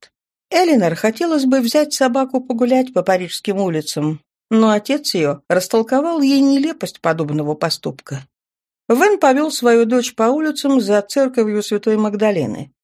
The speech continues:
Глаза Элинор сверкнули восторгом, когда они вышли из узких улиц за церковью на широкий бульвар. Не такой красивый, каков он теперь, но очень широкий, весёлый и светлый.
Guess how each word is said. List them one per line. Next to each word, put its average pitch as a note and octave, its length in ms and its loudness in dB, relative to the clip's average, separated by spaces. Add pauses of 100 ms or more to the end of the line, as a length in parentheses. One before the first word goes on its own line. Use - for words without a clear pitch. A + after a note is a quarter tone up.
(280)
Глаза D#3+ 520 0
Элинор F3+ 400 0
сверкнули F#3 500 -2
восторгом, E3 720 0
когда E3+ 320 0
они E3 180 0
вышли G#3+ 420 -2
из F3+ 320 -4
узких F3+ 420 -6
улиц E3+ 300 -4
за E3+ 240 -2
церковью D#3 760 -2
на A#3+ 220 2
широкий G3+ 440 -2
бульвар. E3 540 -2 (240)
Не C4 120 2
такой E4 320 -2
красивый, D3+ 680 -2
каков D3 380 -6
он F3+ 180 0
теперь, F#3 580 -4 (120)
но D3+ 220 -2
очень D3+ 300 -4
широкий, D#3+ 720 -2
весёлый A#3+ 520 -2
и C3+ 40 -4
светлый. C#3+ 600 -8